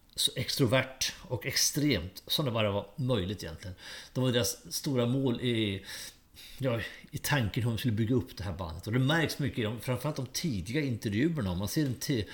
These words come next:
hyfsat tidig intervju med Slipknot så, så är det mycket ilska, mycket frustration som man vill få ut i musiken. Och det här grundar sig då i uppväxten man hade i Des Moines.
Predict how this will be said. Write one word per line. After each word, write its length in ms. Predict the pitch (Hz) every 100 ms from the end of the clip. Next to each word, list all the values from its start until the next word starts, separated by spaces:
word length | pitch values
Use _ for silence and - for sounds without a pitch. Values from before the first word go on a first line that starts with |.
| - - -
hyfsat 460 | - 151 - 156 -
tidig 400 | 165 120 127 143
intervju 440 | 107 117 143 110
med 380 | 87 147 87 98
Slipknot 520 | - 101 80 - 90
så, 180 | - 98 - - - -
så 160 | -
är 40 | 127
det 60 |
mycket 240 | 123 107 120
ilska, 380 | 113 87 -
mycket 240 | 107 95 -
frustration 600 | 110 - 107 - 127 110
som 120 | 104
man 80 | 95
vill 120 | 95
få 180 | - 113
ut 220 | 113 -
i 40 | 92
musiken. 600 | 90 - 123 - 101 85
Och 100 | -
det 60 | 117
här 60 |
grundar 460 | 120 170 139 92 131
sig 180 | - 175
då 200 | 87 -
i 260 | 175 131
uppväxten 600 | 139 - 110 95 - 151
man 80 | 113
hade 220 | 113 95
i 100 | 117
Des 120 | 110
Moines. 320 | 110 147 80